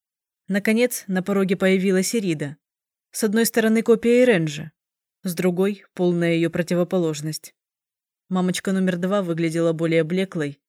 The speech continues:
и какой-то затравленной. При виде Любы она испуганно охнула и схватилась за спинку стула, боясь упасть от потрясения. «Любава?» — слабо выдавила она. «Но как?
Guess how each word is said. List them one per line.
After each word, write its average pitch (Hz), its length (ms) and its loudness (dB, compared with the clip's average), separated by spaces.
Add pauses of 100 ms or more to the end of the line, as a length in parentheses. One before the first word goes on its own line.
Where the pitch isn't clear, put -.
и 226 80 -4
какой-то 226 400 2
затравленной. 143 800 -4 (800)
При 202 140 -2
виде 220 220 2
Любы 220 280 2
она 214 180 2
испуганно 220 500 0
охнула 147 640 -4
и 196 80 -6
схватилась 175 480 0
за 170 80 -2
спинку 175 360 -4
стула, 147 460 -6 (400)
боясь 196 340 0
упасть - 480 -4 (160)
от 175 180 -6
потрясения. 156 800 -4 (760)
«Любава?» — 196 720 0 (400)
слабо 175 340 0
выдавила 165 540 0
она. 156 260 -4 (500)
«Но 185 160 0
как? 226 460 -2